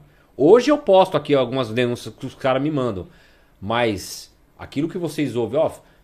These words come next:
intrujou não sei o quê, fez a mão, a, a, forjou, aquilo tudo, tudo que vocês ouvem falar, eu passei na P M. Oficial me forjou.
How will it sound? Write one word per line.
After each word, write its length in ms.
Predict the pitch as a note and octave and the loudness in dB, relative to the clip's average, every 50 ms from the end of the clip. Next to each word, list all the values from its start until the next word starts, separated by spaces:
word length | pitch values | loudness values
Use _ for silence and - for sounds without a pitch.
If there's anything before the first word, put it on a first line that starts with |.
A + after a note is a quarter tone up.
| _ _ _ _ _ _ _ - _ _ - | _ _ _ _ _ _ _ -20 _ _ -18
intrujou 500 | G#2+ A#2+ - - D3+ D3 B2+ A2 A#2 C#3+ | -16 -14 -6 -2 0 2 2 2 2 2
não 60 | D3 D3 | 2 0
sei 160 | D3 - D3 | 0 -4 -4
o 60 | C3+ | -4
quê, 540 | - - - A2 C3 D3 D3 B2 F#2+ - - - _ _ _ _ | -4 -8 -4 -2 0 2 2 0 0 -4 -8 -20 _ _ _ _
fez 320 | _ - - B2 C#3 C3+ C3+ | _ -10 -6 -4 -4 -2 -2
a 100 | C#3+ C3 | -2 -2
mão, 600 | A2+ G#2 G#2+ A#2+ C#3 C#3+ C#3+ C3+ A#2+ G2 D#2+ - _ _ _ _ - | -2 -4 -4 -4 -2 -2 -2 -2 -4 -4 -6 -12 _ _ _ _ -16
a, 580 | A2 A2 A2 G#2+ G2+ F#2+ F2+ E2+ D#2+ D2 C#2+ - _ | -14 -12 -10 -10 -10 -10 -10 -12 -12 -14 -18 -20 _
a, 380 | - - F#2+ F2 E2 D#2 D2 - _ _ _ _ _ _ _ _ _ | -18 -14 -12 -10 -10 -12 -12 -16 _ _ _ _ _ _ _ _ _
forjou, 800 | _ - - C#3+ D3+ B2+ A2 F#2+ G#2+ C3+ D3+ D#3+ E3 D#3 C#3 G#2+ | _ 0 6 6 6 6 6 2 4 6 8 10 10 10 10 8
aquilo 240 | F#2 - C#3 C#3+ C#3 | 6 2 -4 -4 -2
tudo, 260 | - E3 E3+ D3 A#2 | -2 -4 -4 -4 -6
tudo 220 | - D3 D3+ D#3 | -2 -2 -2 -2
que 40 | D3+ | -2
vocês 220 | - - C#3+ A#2+ B2+ | -2 0 0 2 0
ouvem 160 | B2+ A#2+ - | -2 -2 0
falar, 240 | A#2 C3 F#3 G#3+ D3+ | -2 0 2 2 6
eu 220 | D3 G#3+ D4 E4+ | 8 8 8 8
passei 360 | - B3 D#3 - - - B2 | 8 6 4 4 4 0 0
na 80 | A2 A2 | 0 -2
P 120 | - - G2 | -6 -8 -8
M. 240 | F2+ D#2 D2+ C#2+ - - - - - | -8 -8 -12 -16 -18 -20 -20 -10 -8
Oficial 600 | - - - G3+ G#3 - - G3 F#3 A3+ C4+ C4 | -8 -6 -4 -6 -6 -4 4 6 8 8 8 6
me 140 | F#3+ F3+ E3+ | 4 0 -2
forjou. 500 | F3 - D3 B2+ A2 F2+ F#2+ F2 D#2+ | 2 2 2 2 2 0 -4 -8 -8